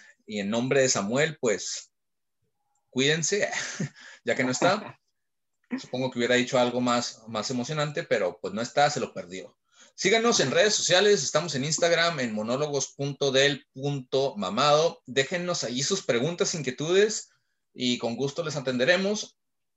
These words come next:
Speaker 1: Igual ahí están los, los Instagrams de cada uno de nosotros, por si, por si tienen, tienen ahí a su,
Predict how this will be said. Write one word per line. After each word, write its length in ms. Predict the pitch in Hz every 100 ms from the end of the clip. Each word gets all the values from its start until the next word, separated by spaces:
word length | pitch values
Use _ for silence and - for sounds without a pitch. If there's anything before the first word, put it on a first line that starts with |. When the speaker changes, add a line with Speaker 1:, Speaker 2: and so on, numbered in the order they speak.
| _
Speaker 1:
Igual 280 | 127 120 139
ahí 180 | 131 131
están 360 | 131 147 147 143
los, 320 | 151 139 -
los 220 | 117 -
Instagrams 640 | 139 139 156 147 151 151
de 100 | 120
cada 220 | 107 127 135
uno 180 | 143
de 60 | 139
nosotros, 480 | 120 147 143 156 -
por 180 | 135 -
si, 420 | 113 104 85 -
por 100 | -
si 100 | 113
tienen, 500 | 101 123 135 127 101
tienen 340 | - 117 127 127
ahí 240 | 98 120
a 80 | 123
su, 180 | -